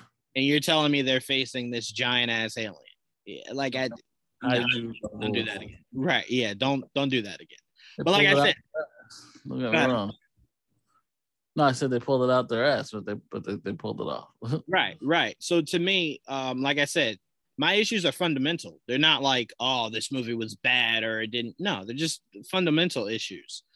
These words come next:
Speaker 1: Um, I definitely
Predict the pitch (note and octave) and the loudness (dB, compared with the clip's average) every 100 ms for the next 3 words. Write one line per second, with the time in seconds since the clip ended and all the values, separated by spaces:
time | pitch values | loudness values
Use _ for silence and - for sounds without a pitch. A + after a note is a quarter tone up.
0 | _ _ _ - D3+ D3 C#3+ C3+ B2+ B2+ | _ _ _ -2 4 6 6 4 2 -2
1 | B2 G#2+ _ _ - B2 D#3+ C#3+ E3 F#3 | -4 -8 _ _ -14 -4 -2 0 0 0
2 | G3+ F3+ E3+ D#3 | -2 2 2 0